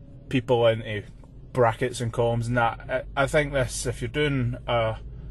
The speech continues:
a rating out of ten, it's a, it's a solid seven. Um, the reason I'm saying that is that it does what you want it to. It's tasty, it's flavourful. It doesn't go,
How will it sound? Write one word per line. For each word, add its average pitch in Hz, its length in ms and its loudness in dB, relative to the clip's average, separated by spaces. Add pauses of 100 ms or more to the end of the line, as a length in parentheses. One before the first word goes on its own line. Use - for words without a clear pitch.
(160)
a 113 120 2
rating 117 380 -2
out 117 80 -4
of 113 140 -10
ten, 117 360 2
it's 113 180 -8
a, 113 200 -10
it's 127 360 -2
a 135 60 -2
solid 123 540 2
seven. 127 800 0 (840)
Um, 110 560 0 (140)
the 120 100 -2
reason 127 260 2
I'm 120 100 0
saying 120 240 -2
that 110 240 0
is 107 180 -6
that 113 240 0
it 113 120 -6
does 117 280 -2
what 120 140 -2
you 110 120 -6
want 113 300 -4
it 120 160 -8
to. 123 120 -4
It's 113 320 -2
tasty, 113 420 -6
it's 110 180 -8
flavourful. 110 500 -4
It - 80 -10
doesn't 104 560 -8
go, 101 180 -4